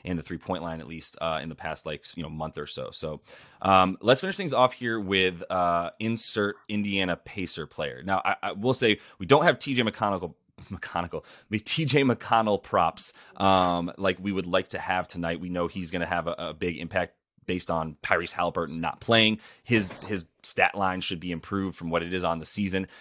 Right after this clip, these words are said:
As we know, when he does not have, uh, Hallibaby in this year, we're talking about six points per game in eighteen minutes with Halliburton versus fourteen a game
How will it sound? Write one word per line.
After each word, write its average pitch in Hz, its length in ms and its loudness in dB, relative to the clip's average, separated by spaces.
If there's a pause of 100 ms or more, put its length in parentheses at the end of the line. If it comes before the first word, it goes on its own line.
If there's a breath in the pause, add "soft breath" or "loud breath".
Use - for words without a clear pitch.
As 92 140 4
we 90 80 -2
know, 87 200 2
when 87 180 -2
he 90 120 -8
does 82 180 0
not 87 240 0
have, 82 420 -2
uh, 80 160 0
Hallibaby 85 540 -2
in 90 280 -4
this 82 260 -4
year, 92 380 2 (220 loud breath)
we're 110 60 -8
talking 104 120 4
about - 120 2
six - 280 -2
points 131 260 0
per 117 120 -2
game 101 260 2
in 90 80 -2 (140)
eighteen 101 340 -6
minutes 92 200 -4
with 98 180 -4
Halliburton 87 640 0 (420 soft breath)
versus 98 260 4
fourteen 101 380 4
a 90 40 2
game 90 300 2